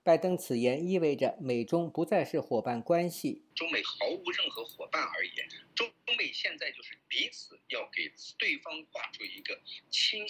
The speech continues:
Speaker 2: 晰的、不可逾越的线。而拜登不管怎么样去画，习近平的斗争哲学就是要冲破这样一个对中共的所谓的束缚。所以双方之间不管画什么样的线，最后呢都是会不断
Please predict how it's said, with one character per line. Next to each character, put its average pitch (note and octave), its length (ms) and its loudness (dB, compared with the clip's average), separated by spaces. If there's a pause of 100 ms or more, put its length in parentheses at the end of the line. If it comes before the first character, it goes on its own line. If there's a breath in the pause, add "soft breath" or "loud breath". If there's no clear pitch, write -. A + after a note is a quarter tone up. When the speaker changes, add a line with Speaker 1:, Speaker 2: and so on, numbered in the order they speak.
(220)
Speaker 2:
晰 - 220 0
的、 - 80 -6 (100)
不 E4 120 -12
可 - 140 -12
逾 - 300 -2
越 - 100 -2
的 - 100 -8
线。 - 200 0 (340 soft breath)
而 D#3+ 80 0 (380)
拜 B3+ 220 2
登 D#4 140 -8
不 G#4+ 100 -10
管 - 180 -8
怎 - 120 -8
么 - 60 -6
样 - 180 0
去 - 140 -6
画， - 260 -10
习 - 260 0
近 - 160 -2
平 E3 220 2
的 - 100 -4 (100)
斗 G#3 180 -4
争 C#3+ 220 2
哲 A#2+ 180 -6
学 - 200 -4
就 - 140 0
是 - 120 -8
要 - 140 -2
冲 - 180 -4 (120)
破 - 280 -4 (240 soft breath)
这 A2+ 100 2
样 G#2+ 140 -2
一 G2+ 80 -6
个 - 120 -6
对 B2 200 -2
中 D#3+ 160 -2 (120)
共 - 100 -10
的 - 100 -10
所 - 200 -12
谓 - 100 -16
的 - 80 -8
束 - 300 -4
缚。 - 160 -20 (320 loud breath)
所 G3+ 140 -2
以 - 20 -2
双 B3+ 220 -2
方 B3 160 -4
之 A#3 100 -2
间 A3 140 0
不 A#3+ 80 -10
管 G#3+ 120 -4 (120)
画 A3 140 -4
什 - 140 -4
么 - 60 -4
样 C4 140 -2
的 D#3 60 -4
线， - 200 2 (120)
最 F3 160 -4
后 - 60 -8 (140)
呢 - 80 -10 (120)
都 G#3 200 -6
是 - 400 0 (320 loud breath)
会 C3+ 100 0
不 B2+ 320 -6
断 - 180 0